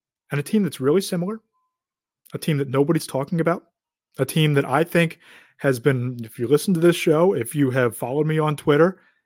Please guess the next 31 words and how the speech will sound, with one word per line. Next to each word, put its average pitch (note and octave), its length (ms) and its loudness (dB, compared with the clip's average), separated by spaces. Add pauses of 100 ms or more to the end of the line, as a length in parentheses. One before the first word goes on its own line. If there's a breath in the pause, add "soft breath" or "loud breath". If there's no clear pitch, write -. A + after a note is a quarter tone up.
if C#3+ 140 2
you've A#2+ 160 -4
read C#3 240 2
my D3+ 120 2
work, C#3+ 360 -2 (560)
it's - 120 -2
a D#3 60 -10
team D#3+ 200 0
that C3 100 2
I C#3+ 80 4
think D#3 160 -2
has C3+ 100 -2
been C3 100 -6
coming C3+ 300 -6
on C#3 180 0
all B2+ 220 -4
season C#3 360 -4
and B2 60 -6
getting B2 220 -2
better. B2+ 300 0
And B2 120 -6
I B2 60 -2
think C3+ 180 -6
they B2+ 140 0
had B2+ 320 -2 (800 soft breath)
their D#3+ 180 8
best F3 240 2
game F3 180 2
of F3+ 60 0
the D#3+ 80 -2
season G#3 400 0